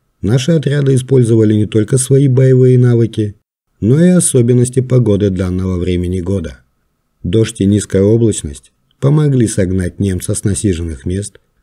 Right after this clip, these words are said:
которому не помогли ни численное превосходство,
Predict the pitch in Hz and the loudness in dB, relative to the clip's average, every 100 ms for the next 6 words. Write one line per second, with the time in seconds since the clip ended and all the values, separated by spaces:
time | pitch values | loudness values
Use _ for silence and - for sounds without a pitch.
0 | _ _ 143 127 156 147 139 135 127 120 | _ _ -4 0 2 4 4 2 2 2
1 | 120 120 123 151 123 117 - 98 92 80 | 2 2 4 2 0 -2 -2 -2 -2 -4
2 | 90 87 - 117 - 110 101 | -6 -6 -4 -4 -2 -4 -6